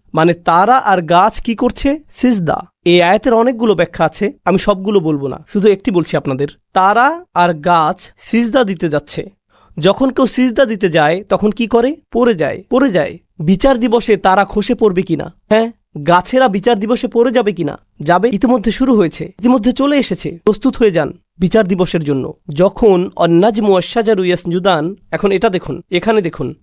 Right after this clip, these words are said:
কেন গাছ আর তারা? গাছ আর তারার সাথে কি সম্পর্ক? কোরআনে অন্য আয়াতেও এদের একত্রে রাখা হয়েছে,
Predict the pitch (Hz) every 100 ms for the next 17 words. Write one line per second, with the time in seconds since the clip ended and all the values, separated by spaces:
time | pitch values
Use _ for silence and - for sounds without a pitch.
0 | - 202 254 233 202 226 254 226 214 208
1 | 262 - 156 180 254 262 226 202 214 233
2 | - 233 - 254 226 185 156 - 151 -
3 | 254 269 247 240 262 240 247 220 190 202
4 | 190 208 220 190 185 165 160 - 202